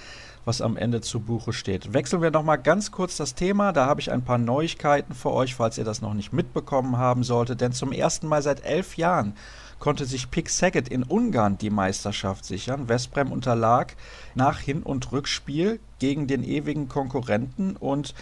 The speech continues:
das könnte relativ eng werden für Lubomir Franis jetzt in den nächsten Tagen und Wochen. Oder was denkst du?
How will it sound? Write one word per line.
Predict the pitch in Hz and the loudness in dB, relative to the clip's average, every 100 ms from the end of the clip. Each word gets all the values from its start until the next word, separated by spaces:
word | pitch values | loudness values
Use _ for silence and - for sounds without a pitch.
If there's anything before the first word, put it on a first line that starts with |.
| - - - - | -16 -20 -18 -4
das | 127 127 | -2 2
könnte | 151 151 135 | 2 2 2
relativ | 233 160 - 175 - | 2 2 -2 -6 -4
eng | - 233 117 | -2 0 2
werden | 101 101 | 2 2
für | - | -2
Lubomir | 104 104 98 95 | 0 0 0 -2
Franis | - 98 95 92 | -2 -2 -2 -2
jetzt | 98 - | -4 -4
in | 98 | -4
den | 92 | -2
nächsten | 92 - 104 | -4 -4 -4
Tagen | - 101 101 | 0 0 0
und | 87 - | -4 -4
Wochen. | 95 95 | -6 -4
Oder | 98 107 | -2 0
was | 110 | 0
denkst | 110 101 | -2 -2
du? | - | -4